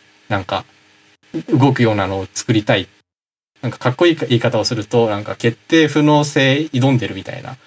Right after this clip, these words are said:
ところがあるんですよね。なんか決定不能、一般には決定不能だけど、人間が書くプログラムだと、そんな停止性が自明じゃないのってそんなにないから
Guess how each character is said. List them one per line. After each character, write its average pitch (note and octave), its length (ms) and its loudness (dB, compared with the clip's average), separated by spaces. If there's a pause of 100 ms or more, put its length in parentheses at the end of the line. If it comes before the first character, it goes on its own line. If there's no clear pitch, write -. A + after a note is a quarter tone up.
(180)
と A#2+ 80 -12
こ A2 100 -2
ろ F#2+ 80 -4
が F2+ 80 -2
あ F2+ 40 -2
る F2+ 60 -6
ん F2 60 -14
で - 60 -16
す - 80 -16
よ - 80 -16
ね。 G2 100 -12
な A2+ 140 -8
ん - 20 -12
か - 60 -16 (200)
決 D3+ 140 -14
定 G#3 200 2
不 G#3 120 -4
能、 G#3 400 0 (200)
一 F3+ 140 -10
般 C#4 140 2
に C#4 80 2
は D3+ 80 2
決 C3+ 200 -2
定 D#3 140 2
不 D#3 100 -2
能 D#3+ 120 4
だ D3 100 2
け C3 120 -2
ど、 C3+ 220 0
人 C#3+ 180 2
間 F3 200 -2
が E3+ 80 2
書 F3 80 2
く G#2+ 180 -6
プ - 40 -20 (100)
ロ A#2 60 -4
グ A#2 80 -2
ラ G2+ 100 -2
ム F#2+ 100 -12
だ G2 100 -8
と、 D#3 340 0 (380)
そ D#3 120 0
ん D#3 100 4
な D3+ 140 2
停 - 260 -2
止 D3 40 2
性 D#3 240 0
が C#3 100 2 (160)
自 B2+ 180 -2
明 D3 100 4
じ C#3+ 100 2
ゃ D3 40 2
な C#3+ 120 2
い A#2 80 0
の G2+ 100 -6
っ F#2+ 40 -10 (480)
て A2+ 300 0
そ - 160 -2
ん C3 80 4
な B2 80 4
に A#2+ 120 2
な B2 120 2
い - 80 -2
か G#2 100 -8
ら A2 320 0